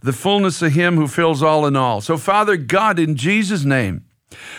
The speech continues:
Lord, this has to be given by revelation. I, I could shout my head off in the,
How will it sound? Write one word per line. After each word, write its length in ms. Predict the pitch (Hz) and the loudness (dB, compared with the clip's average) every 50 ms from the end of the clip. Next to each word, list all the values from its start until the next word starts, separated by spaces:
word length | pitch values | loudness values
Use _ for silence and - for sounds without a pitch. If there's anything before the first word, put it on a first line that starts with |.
| - - - | -18 -6 0
Lord, 260 | - 185 208 220 180 | 2 2 4 2 2
this 180 | 214 240 - | 0 -2 0
has 180 | - 233 220 214 | 0 0 0 -2
to 100 | - 180 | -2 -4
be 100 | 165 156 | -4 -2
given 320 | 165 147 175 190 160 165 160 | -2 0 0 0 0 0 0
by 160 | 139 151 147 | 2 2 2
revelation. 760 | 143 139 139 135 117 120 117 120 127 131 117 - - 87 101 | 4 2 2 2 0 0 0 0 -2 -2 -4 -6 -6 -4 -2
I, 220 | 120 151 139 135 | -2 0 0 0
I 60 | 165 | -2
could 240 | 180 180 165 139 113 | -2 -2 -6 -6 -6
shout 640 | 110 - - - - - - - 180 170 180 180 180 | -8 -12 -14 -14 -14 -14 -6 -2 0 0 0 0 0
my 220 | 160 165 160 156 | 0 0 0 2
head 260 | 147 131 151 156 143 143 | 0 0 0 0 2 2
off 300 | 135 127 120 117 - - | 2 2 0 0 -2 -2
in 120 | 127 120 | 0 0
the, 140 | 113 113 | 0 0